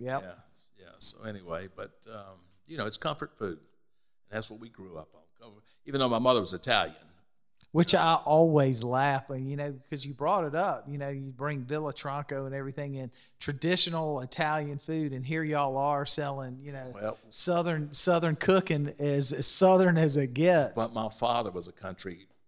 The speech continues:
Speaker 2: boy, and this is something you can sell seven days a week. With the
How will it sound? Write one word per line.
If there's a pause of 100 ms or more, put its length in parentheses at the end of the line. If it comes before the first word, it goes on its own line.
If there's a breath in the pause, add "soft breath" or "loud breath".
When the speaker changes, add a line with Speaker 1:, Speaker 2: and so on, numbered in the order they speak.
(160)
Speaker 2:
boy, (640)
and (880)
this
is
something
you
can
sell
seven
days
a
week. (640)
With
the